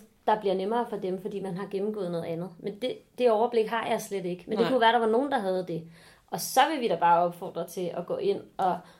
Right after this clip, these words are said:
Speaker 1: og give en kommentar, smid en kommentar, og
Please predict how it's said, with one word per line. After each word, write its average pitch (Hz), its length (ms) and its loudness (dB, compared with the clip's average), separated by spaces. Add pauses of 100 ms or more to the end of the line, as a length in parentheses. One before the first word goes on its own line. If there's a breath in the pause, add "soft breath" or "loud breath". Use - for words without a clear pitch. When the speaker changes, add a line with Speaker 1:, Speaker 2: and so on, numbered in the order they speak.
(480 loud breath)
Speaker 1:
og 202 160 -4
give 208 160 -10
en 233 140 0
kommentar, 214 500 -2
smid 277 220 -4
en 285 100 -4
kommentar, 262 760 -6
og 208 440 -4